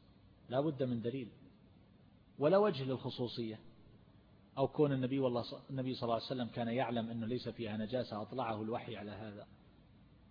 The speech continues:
هذا الكلام لا دليل عليه. أو يقال بأن هذا منسوخ، نعم، أنه نسخ، آه، بغير موضوع النجاسة،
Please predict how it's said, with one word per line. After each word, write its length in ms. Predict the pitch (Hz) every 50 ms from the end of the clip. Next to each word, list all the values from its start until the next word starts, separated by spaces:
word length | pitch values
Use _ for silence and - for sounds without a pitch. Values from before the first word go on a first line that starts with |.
| - - -
هذا 140 | - 147 147
الكلام 320 | 135 - - 139 147 139
لا 100 | 131 139
دليل 340 | 147 135 143 131 131 127 117
عليه. 460 | 110 101 107 110 113 113 101 90 90 - - - - - - - - - - - - - - - - - - - - -
أو 160 | - 156 156
يقال 360 | 156 156 151 - 160 160 156 139
بأن 300 | 135 147 143 151 143 143
هذا 340 | 131 139 151 143 135 139
منسوخ، 680 | 131 131 131 123 - - 160 160 147 - - - - - - - - - - - - - - - - - - - - - - - - - - - - - - - - -
نعم، 260 | 120 110 110 117 123 - - - - - - - - - - - - - - - - - - - -
أنه 320 | 147 143 135 120 120 127
نسخ، 440 | 131 151 147 - 143 - - - - - - - - - - - - - - - - - - - - -
آه، 840 | 127 117 113 110 107 104 107 110 107 104 107 107 104 107 110 110 117 123 127
بغير 1300 | 127 120 120 120 120 117 117 113 107 - - - - - - - - - - - 139 147 139 214 233 196
موضوع 320 | 156 147 135 120 123 104
النجاسة، 580 | 113 113 107 104 98 110 98 87 - - 95 98